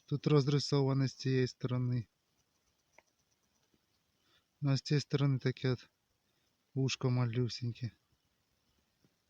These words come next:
Або царський, або ранній радянський. Зараз, друзі, я його протру, да краще покажу, що воно за гудзик. Більш за все, друзі, ще радянський гудзик. Хоча, можливо, і царський,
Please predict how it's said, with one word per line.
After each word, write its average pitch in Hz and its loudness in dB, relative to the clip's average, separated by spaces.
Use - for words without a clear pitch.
Або 120 0
царський, 147 2
або 120 0
ранній 120 2
радянський. 120 -2
Зараз, 147 6
друзі, 131 0
я 131 6
його 131 6
протру, 135 0
да 117 2
краще 117 -2
покажу, 117 -2
що 117 -4
воно 117 -2
за 113 -2
гудзик. 117 -8
Більш 156 2
за 165 8
все, 156 6
друзі, 139 4
ще 139 6
радянський 131 4
гудзик. 131 -2
Хоча, 185 4
можливо, 160 8
і 135 6
царський, - -2